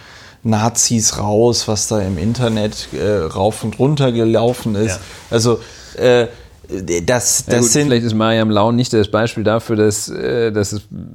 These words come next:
Speaker 2: ist eher wohl ein Beispiel dafür, dass Mariam Lau ein bisschen, äh, ähm,
Speaker 1: Ja, da ist der Name halt Programm, ne? Ich hab ja in dem, ich hab ja in
Speaker 2: <laughs>
Speaker 1: dem,
Speaker 2: Sehr
Speaker 1: äh,
Speaker 2: schön.
Speaker 1: ich hab
Speaker 2: Keine
Speaker 1: ja,
Speaker 2: Witze mit
Speaker 1: ja,
Speaker 2: Namen,
Speaker 1: Entschuldigung,
Speaker 2: aber
Speaker 1: aber ich weiß, keine Witze mit Namen und, äh, mein Name ist ja der Komparativ von Lau, also von daher,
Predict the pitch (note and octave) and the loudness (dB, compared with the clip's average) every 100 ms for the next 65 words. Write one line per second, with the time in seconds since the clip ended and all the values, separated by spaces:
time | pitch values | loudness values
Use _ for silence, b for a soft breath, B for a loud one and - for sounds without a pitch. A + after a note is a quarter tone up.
0 | G#2 F#2+ - _ A2 A2 G2+ D#2 A#2 A#2+ | -18 -20 -20 _ -8 -4 -6 -2 2 4
1 | A2+ A2+ G#2+ A2+ A#2 A2 G#2+ A2+ A2 G2 | 4 2 4 2 2 2 2 2 2 2
2 | G#2 G#2+ G#2 G2 G2 A2+ B2+ F2 F#2+ - | 2 4 4 4 2 2 2 -2 0 -2
3 | G2 F#2 F2 F2+ - G2 G2 G#2 - - | 0 -2 -4 -6 -6 -2 -2 -4 -14 -20
4 | - - - - _ E4+ - A#2+ A2 G#2 | -20 -20 -20 -20 _ -12 -6 0 0 0
5 | A2 G#2+ F#2+ A2 B2 C3+ C3+ - C3+ A#2 | -4 -4 -6 -2 2 2 2 2 2 2
6 | A#2 D#3 D3 C#3 C3+ - A#2 G#2+ A#2 A#2+ | 2 2 2 0 0 -4 -6 0 0 0
7 | G#2+ C#3+ F3 A#2 C#3+ - D3 B2 C3 B2+ | 0 0 0 0 -2 0 0 0 0 -2
8 | A#2 A2 D3 C#3 D3+ A#2+ B2 B2 B2 B2 | -2 -2 -2 0 0 0 0 0 0 -2
9 | A#2+ A#2 B2 A2+ G#2+ G#2+ A2 A#2+ C3 C#3 | -2 0 2 2 0 -2 0 0 2 0
10 | - - A2 B2+ G#2 G2+ D3+ D3 A#2+ A2+ | -2 -4 2 2 2 2 2 2 0 0
11 | A#2 A#2+ A#2 A2+ A2 A2 F2+ - - - | 2 4 4 0 -4 -6 -8 -8 -8 0
12 | A#2 G#2+ - B2 B2+ B2+ C3 B2+ A#2 G#2+ | 2 2 0 -2 0 -2 -2 -2 -2 0
13 | A#2 C3+ C#3+ B2+ F#2+ A#2 A2+ G2+ A2 A2 | 2 2 2 0 0 0 -2 -2 2 2
14 | G#2 A2 A#2 A#2+ A#2 B2 B2 G2+ - A#2 | 0 -2 0 2 2 2 2 0 0 0
15 | G#2+ - B2+ C#3+ C#3+ C3 B2 - C3 - | 0 0 -2 -2 0 0 -2 -4 -6 -2
16 | B2+ A#2+ A#2 C#3 C3 A2 G#2+ A2 G#2+ F#2+ | -2 0 2 4 4 2 0 0 -2 -2
17 | A#2 A2 A2 A#2+ A2 A2+ | -4 0 0 2 2 2